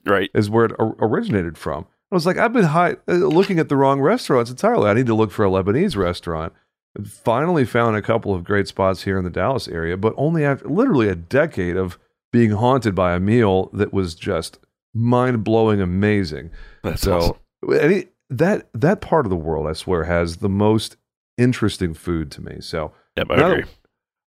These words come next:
Speaker 2: I don't know how to get back to insurance from that. So I would just, you know, pivot back to your journey, your experience. And when, when you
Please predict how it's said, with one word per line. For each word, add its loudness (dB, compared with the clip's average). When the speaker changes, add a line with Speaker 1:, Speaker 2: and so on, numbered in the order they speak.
Speaker 2:
I 0
don't 2
know 2
how 2
to 4
get 2
back 2
to -6
insurance 2
from -4
that. 2
So 4
I 2
would 2
just, -2
you 4
know, 4
pivot 0
back 2
to 2
your 4
journey, 0
your 2
experience. -2
And 0
when, 2
when 2
you 4